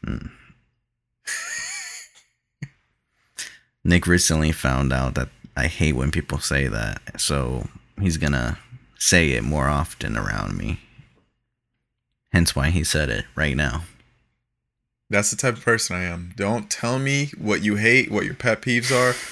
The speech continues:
Speaker 2: 'cause I will most likely use them against you.
Speaker 1: So you didn't dress up for Halloween?
Speaker 2: No, just for skits.
Speaker 1: Just for skits.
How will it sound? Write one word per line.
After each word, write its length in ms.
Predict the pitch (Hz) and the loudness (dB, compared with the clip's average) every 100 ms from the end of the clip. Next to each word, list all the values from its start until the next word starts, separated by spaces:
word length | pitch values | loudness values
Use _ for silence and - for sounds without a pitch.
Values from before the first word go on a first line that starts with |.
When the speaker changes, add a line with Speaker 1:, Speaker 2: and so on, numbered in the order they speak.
| - - - - | -14 -16 -20 -6
Speaker 2:
'cause 240 | - 92 | -2 2
I 100 | 95 | 2
will 120 | 101 98 | 2 2
most 280 | 104 107 | 2 2
likely 300 | 104 101 101 | 0 -2 -2
use 140 | 101 95 | -2 -2
them 120 | 98 | -6
against 320 | 95 90 - | -6 -4 -6
you. 160 | 87 82 - _ _ _ _ _ _ _ _ _ _ _ - - - | -6 -10 -16 _ _ _ _ _ _ _ _ _ _ _ -16 -16 -8
Speaker 1:
So 140 | - | 2
you 120 | 113 123 | 6 6
didn't 200 | 143 127 | 6 6
dress 280 | 120 120 117 | 6 6 6
up 120 | 120 | 4
for 120 | 110 | 4
Halloween? 480 | 120 107 107 131 147 - _ _ _ _ _ _ _ _ _ _ _ _ _ _ _ _ - - | 6 6 6 4 0 -10 _ _ _ _ _ _ _ _ _ _ _ _ _ _ _ _ -12 -8
Speaker 2:
No, 300 | 110 110 98 101 | 0 4 4 2
just 200 | 104 104 | 0 0
for 80 | 104 | 0
skits. 520 | - 95 92 - - - _ _ _ _ _ - | -2 -2 -2 -2 -4 -10 _ _ _ _ _ -10
Speaker 1:
Just 160 | 82 | -8
for 100 | - | -6
skits. 680 | 87 - - 76 - - - | -8 -6 -4 -6 -6 -14 -14